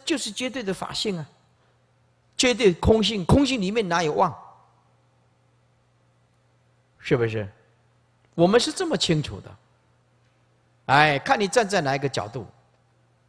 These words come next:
相不是妄，相它就是真啊。全修即性啊，所有的相它就是本性所展现出来的。因此说法是为了众生，就必须站在众生的角度。这站在佛的角度，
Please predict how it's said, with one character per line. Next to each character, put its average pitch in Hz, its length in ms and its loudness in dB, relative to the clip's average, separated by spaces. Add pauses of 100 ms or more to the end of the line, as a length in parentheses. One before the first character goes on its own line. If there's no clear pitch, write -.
(400)
相 - 320 4
不 147 80 -4
是 139 140 -6
妄， 120 400 -6
相 392 280 -2
它 202 120 -6
就 143 100 -8
是 117 140 -8
真 104 260 -10
啊。 98 80 -18 (1120)
全 254 280 8
修 320 220 2
即 294 160 -2
性 277 260 -2
啊， - 100 -14 (200)
所 339 460 -2
有 381 60 0
的 285 60 -2
相 226 360 0
它 233 100 -2
就 - 140 -8
是 175 100 -4
本 127 200 -6
性 131 220 -4
所 127 100 -2
展 104 220 -6
现 113 200 -4
出 110 160 -8
来 98 100 -12
的。 98 160 -14 (840)
因 208 260 6
此 190 160 -2
说 294 240 -2
法 214 120 2
是 180 140 -4
为 254 140 2
了 190 80 2
众 185 260 0
生， 175 240 -4 (200)
就 175 140 0
必 143 140 -4
须 131 100 -4
站 131 240 -2
在 120 140 -6
众 117 220 -8
生 110 120 -12
的 110 80 -12
角 101 200 -10
度。 - 180 -12 (300)
这 233 100 4
站 311 200 6
在 269 140 6
佛 302 220 2
的 330 80 6
角 196 200 2
度， 185 200 0